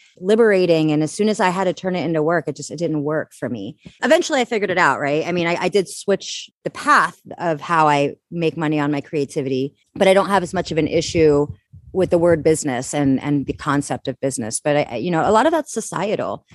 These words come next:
I wanted to be a visual artist. I wanted nothing more than to go to, uh, the School of Visual Arts in New York. That was my dream when I was in high school. I wanted to go there so badly. And I just, every adult in my life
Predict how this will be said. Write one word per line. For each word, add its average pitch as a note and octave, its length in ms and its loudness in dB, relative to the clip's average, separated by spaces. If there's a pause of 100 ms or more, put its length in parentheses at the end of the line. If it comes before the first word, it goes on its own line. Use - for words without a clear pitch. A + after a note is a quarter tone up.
(180)
I F#3 300 4
wanted F#3 440 -2
to G3+ 100 -6
be D#3+ 420 -2 (320)
a D#3+ 60 -8
visual F3+ 260 2
artist. F3+ 240 2
I F#3+ 100 2
wanted G#3+ 260 0
nothing A#3 360 -2
more A3 340 0
than F3 160 -2
to F3+ 100 -6
go F3 180 0
to, F3 60 2
uh, D3+ 680 2 (200)
the F3 120 -4
School G3 240 0
of F3 60 2
Visual E3 260 -2
Arts D3+ 220 -2
in D3+ 80 -2
New C#3+ 40 0
York. A#2+ 280 -4 (100)
That F#3+ 180 4
was G#3+ 180 2
my F#3 140 0
dream D3 480 -2
when D#3 180 -4
I D3 100 2
was D3 180 -2
in D3 140 -4
high D3 160 -4
school. B2 380 -10 (300)
I E3 160 4
wanted F3+ 200 0
to F3 80 -4
go E3 120 0
there C#3+ 140 0
so F3+ 320 -2
badly. D#3 420 2
And D3+ 160 -2
I C#3+ 120 -2
just, - 320 -8 (420)
every A3+ 540 4
adult G3+ 440 2 (220)
in G3+ 100 -2
my F#3+ 140 6
life E3 540 2